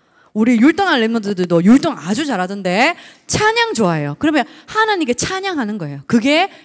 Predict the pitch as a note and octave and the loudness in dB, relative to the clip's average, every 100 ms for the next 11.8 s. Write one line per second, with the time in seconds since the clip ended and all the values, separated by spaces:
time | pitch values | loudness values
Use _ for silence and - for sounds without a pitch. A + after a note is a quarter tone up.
0 | - B4+ B4 C#4+ A3+ - F#3 B3+ G3+ C#3 | -2 2 2 0 -2 -6 -6 -6 -6 -10
1 | D3 _ _ - _ F#3+ A3 B3 G#4 - | -14 _ _ -20 _ 2 4 6 4 4
2 | A4 G4 A#3+ G3 G3+ G#3 D#4+ - - B3+ | 2 2 0 -4 0 2 0 -2 2 2
3 | F#4+ A4 - C4+ A#3 G3+ F3+ E3+ C#4+ B3+ | 4 2 2 -2 -2 -4 -6 -4 -2 0
4 | A3 F#3+ F3+ D4+ F#4+ - F#4+ F#4 C4+ E3+ | -2 0 4 4 4 2 2 4 0 -2
5 | - _ _ _ _ _ _ _ _ - | -14 _ _ _ _ _ _ _ _ -20
6 | - - _ - _ - - F4 F#4+ G3+ | -20 -20 _ -20 _ -12 -6 -2 0 -2
7 | - F#3 D#3 C#3+ _ - G4+ G#4 - G3+ | -4 -6 -8 -12 _ 2 4 4 -2 -2
8 | A#3 G#3+ - C#4 D4 D#4+ A#3 - - D#3+ | 0 0 0 0 0 4 2 2 -6 -8
9 | D#3 - C#4 C4+ C4 B3+ C#4 B3 - E3+ | -6 -2 0 2 4 4 4 -2 -4 -6
10 | D3 _ - - F#3 A3 A#3 A3+ C#4 C4 | -10 _ -20 -10 -6 -2 -2 0 0 0
11 | C#4+ C#4+ D4 B3 C#4 - F#3+ D3+ | 0 0 -2 -2 -2 -4 -8 -12